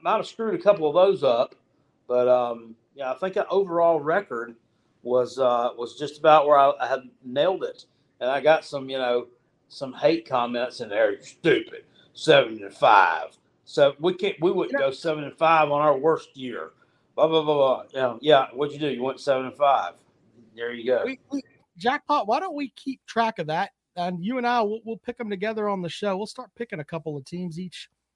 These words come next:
Speaker 2: each show up until the season starts, and we'll see where we end up at the season. We'll put 'em up on the website, see what happens.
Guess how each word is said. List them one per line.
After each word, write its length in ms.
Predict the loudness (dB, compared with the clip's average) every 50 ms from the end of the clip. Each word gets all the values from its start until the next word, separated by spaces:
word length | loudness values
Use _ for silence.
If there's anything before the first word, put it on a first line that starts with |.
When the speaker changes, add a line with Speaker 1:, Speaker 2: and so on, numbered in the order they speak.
| _ _ _ _ _ _ _ -12
Speaker 2:
each 200 | -12 -12 -10 -8
show 340 | -6 -2 -2 0 0 0
up 160 | -2 -2 -4 -6
until 360 | -8 -6 -4 -4 -2 -2 -2
the 180 | -2 -4 -4
season 400 | -4 -6 -8 -10 -8 -8 -10 -12
starts, 440 | -14 -10 -6 -4 -4 -4 -4 -4 -6
and 180 | -6 -6 -6 -8 _ _ _ _ _ _ _ _ -2
we'll 100 | -2 -2
see 220 | -2 -2 -4 0
where 140 | 2 2 4
we 140 | 4 4 2
end 120 | 4 4
up 160 | 4 4 4 2
at 60 | -2
the 80 | -8
season. 380 | -8 -6 -4 -4 -4 -4 -6 -8
We'll 100 | -10 -8
put 140 | -6 -4 -2
'em 100 | 0 0
up 120 | 0 0
on 120 | -2 -4 -2
the 40 |
website, 460 | -2 -2 -2 -2 -4 -8 -10 -10 -12 -14 _ _ _ _ _ _ _ _ _
see 160 | -12 -6 -4
what 100 | -4 -2
happens. 440 | -2 -2 -4 -4 -8 -12 -20 -20 _